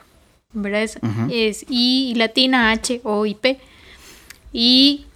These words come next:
Speaker 1: y para hacerlo como más atractivo y más así, le pusieron esta cosita de la sonrisa, supuestamente. Pero entonces la gente empezó a decir que eso,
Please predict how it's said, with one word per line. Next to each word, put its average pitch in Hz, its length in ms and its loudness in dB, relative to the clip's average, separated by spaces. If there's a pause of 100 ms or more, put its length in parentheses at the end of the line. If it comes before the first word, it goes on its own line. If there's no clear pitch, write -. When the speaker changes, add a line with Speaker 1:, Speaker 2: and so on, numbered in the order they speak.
(120)
Speaker 1:
y 254 340 0
para 262 220 4
hacerlo 277 300 4
como 196 240 -6
más 214 680 0
atractivo 247 760 -2
y 190 120 -4
más 202 260 -8
así, 262 340 -2
le 233 100 0
pusieron 220 440 -2
esta 233 260 -4
cosita 214 400 -6
de 220 200 0
la 190 140 -6
sonrisa, 208 680 -2
supuestamente. 233 640 -4
Pero 233 260 0
entonces 240 180 -4
la 247 100 2
gente 254 220 0
empezó 254 260 0
a 247 40 4
decir 254 320 0
que 220 260 -2
eso, 214 200 -6